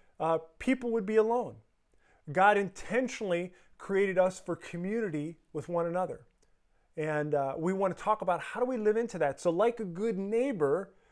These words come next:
we need to love God, but we also need to learn how to love others. And that may sound overly simplistic, but I promise you,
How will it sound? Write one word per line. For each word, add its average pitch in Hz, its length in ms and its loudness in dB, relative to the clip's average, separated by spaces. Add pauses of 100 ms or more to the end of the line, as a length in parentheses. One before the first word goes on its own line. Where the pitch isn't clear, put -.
(200)
we 190 100 2
need 233 140 0
to 214 100 -2
love 202 240 4
God, 190 380 -2 (380)
but 175 80 0
we 196 60 6
also 233 300 4
need 233 160 -2
to 214 60 -2
learn 185 260 -4
how 175 140 -6
to 180 80 0
love 147 400 4
others. 170 500 0 (260)
And 190 220 0
that 233 180 4
may 226 220 0
sound 196 640 -2
overly 196 380 2
simplistic, 196 680 -2
but 156 120 0
I 151 80 4
promise 202 760 -2
you, 127 240 -8